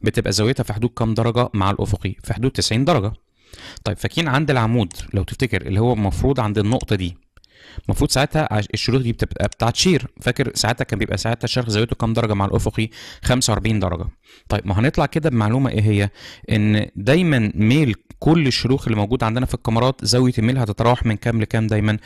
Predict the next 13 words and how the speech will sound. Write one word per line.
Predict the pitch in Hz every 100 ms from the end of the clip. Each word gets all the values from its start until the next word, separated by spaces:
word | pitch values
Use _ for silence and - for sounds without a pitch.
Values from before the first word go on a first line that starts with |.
| - - -
من | 107
خمسة | - 139 117
وأربعين | 101 117 123
ل |
تسعين | - - 113
درجه. | 87 80 - - _ _ - - -
طيب، | 139 107 - _
في | - 127
الكود | 113 156 165 156 - -
اتفق | 143 143 117
كده | - 123 107 -
ان | 107 107
هنعتبر | 104 107 101 - 131 117